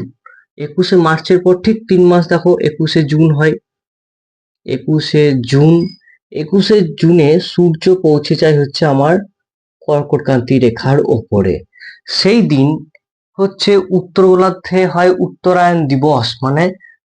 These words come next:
সেই দিন হচ্ছে উত্তর গোলার্ধের সব থেকে বড় দিন।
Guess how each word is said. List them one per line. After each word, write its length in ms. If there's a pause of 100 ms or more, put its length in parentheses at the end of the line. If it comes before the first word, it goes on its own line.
(200)
সেই 300 (100)
দিন 200
হচ্ছে 260 (220)
উত্তর 280
গোলার্ধের 480 (120)
সব 180 (160)
থেকে 200 (160)
বড় 160 (160)
দিন। 160